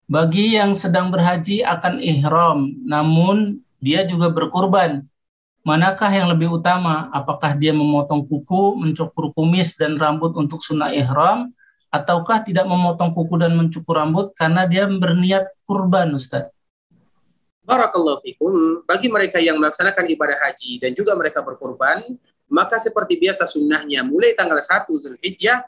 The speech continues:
Speaker 2: maka dianjurkan baginya untuk tidak memotong kuku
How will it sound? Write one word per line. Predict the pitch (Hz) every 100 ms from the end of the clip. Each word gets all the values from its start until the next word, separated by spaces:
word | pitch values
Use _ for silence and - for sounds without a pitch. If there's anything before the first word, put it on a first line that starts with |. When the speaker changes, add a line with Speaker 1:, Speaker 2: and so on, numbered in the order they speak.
| - _ -
Speaker 2:
maka | 165 156
dianjurkan | 151 147 139 185 175 156
baginya | 139 170 180
untuk | 147 143 190
tidak | - 160 -
memotong | 285 - 220 208
kuku | 196 - 185 190 196